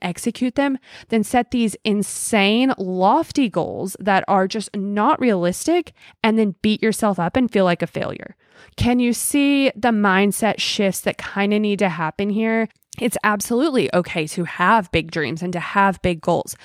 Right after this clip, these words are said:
but we gotta break 'em down into smaller chunks. We gotta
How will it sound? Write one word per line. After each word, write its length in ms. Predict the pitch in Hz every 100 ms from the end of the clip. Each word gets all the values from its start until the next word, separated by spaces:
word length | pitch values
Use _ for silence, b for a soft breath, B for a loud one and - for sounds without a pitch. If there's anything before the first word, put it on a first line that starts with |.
| B B B
but 100 | 214
we 80 |
gotta 220 | 214 233 262
break 420 | 220 226 214 -
'em 140 | 214
down 340 | 190 170 165 160
into 200 | 160 156
smaller 400 | - 175 156 156
chunks. 320 | - - -
We 60 | 196
gotta 320 | 196 269